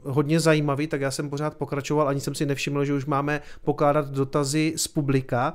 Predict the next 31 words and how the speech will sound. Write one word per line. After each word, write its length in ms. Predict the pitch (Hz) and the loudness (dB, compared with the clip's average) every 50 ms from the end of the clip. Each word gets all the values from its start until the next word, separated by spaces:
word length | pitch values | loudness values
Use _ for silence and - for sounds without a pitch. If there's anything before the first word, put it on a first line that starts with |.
| - - - - - - - - - - - | -6 -14 -18 -18 -18 -18 -18 -18 -20 -10 -4
Možná 640 | 139 143 156 190 226 220 233 240 247 254 254 262 262 233 | 0 4 6 6 4 4 4 4 6 6 6 6 4 4
jedna 500 | 185 170 170 175 180 196 196 202 202 202 | 4 4 4 4 2 2 2 2 2 0
poslední 600 | 202 - 196 180 - - 190 180 180 185 180 175 | 0 -2 -4 -4 -2 0 0 2 4 4 4 4
věc, 180 | 175 175 175 | 4 4 4
kterou 220 | 175 - 175 175 175 | 2 4 4 4 4
jsem 160 | 175 180 170 | 4 2 2
si 100 | 190 180 | 2 2
tady 260 | 165 175 165 170 175 | 2 4 4 4 4
všiml, 380 | 165 - - - 175 165 165 160 | 2 0 2 4 6 6 6 6
že 120 | 160 165 | 4 2
jsem 260 | 165 - 180 175 165 | 0 2 4 4 6
nepoložil 580 | 156 151 156 - 160 147 143 139 127 147 143 143 | 4 4 4 4 6 6 6 4 2 0 -2 -2
otázku, 540 | - 143 - 156 135 139 135 - - 160 147 | -2 0 2 2 2 2 0 0 0 2 2
a 40 | |
ta 120 | 139 - 156 | 2 2 0
je 60 | 147 | 2
podle 200 | - 160 156 160 | 2 2 2 4
mě 140 | 165 165 165 | 4 4 2
důležitý. 720 | 147 143 143 143 139 127 139 135 - - 135 135 139 147 - - - - - - - - - - - | 2 4 4 4 4 2 0 -4 -4 -2 -2 -2 -2 -4 -6 -12 -18 -18 -16 -16 -14 -14 -12 -10 -8
Mm, 580 | 156 135 135 135 135 135 135 135 135 135 135 127 - - | -6 -4 -2 0 0 2 2 2 2 0 0 -2 0 2
ty, 100 | 185 175 | 4 4
když 220 | 175 196 185 - | 6 4 2 2
prodáš 400 | - 170 165 175 180 185 180 156 | 0 2 4 6 6 4 4 2
Bitcoin, 600 | 147 147 147 - - - 160 165 175 175 175 175 - - - - | -2 -4 -4 -4 0 2 4 4 4 4 0 -2 -4 -10 -14 -8
je 280 | - 147 143 147 147 151 | -4 -2 0 2 2 0
to 160 | 151 - 165 | 0 -2 2
daňová 400 | 160 160 160 160 160 170 165 170 | 4 4 4 6 6 6 4 4
událost. 720 | 160 156 147 151 156 170 175 147 120 113 - - - - - - - - - - - | 4 4 4 4 4 4 2 2 0 -2 -4 -6 -8 -10 -14 -16 -16 -16 -18 -10 -6
A 240 | 151 147 147 143 139 | -2 0 0 0 0
to 120 | 139 156 | 0 0
znamená, 340 | 147 156 156 147 151 151 | 2 2 2 4 2 0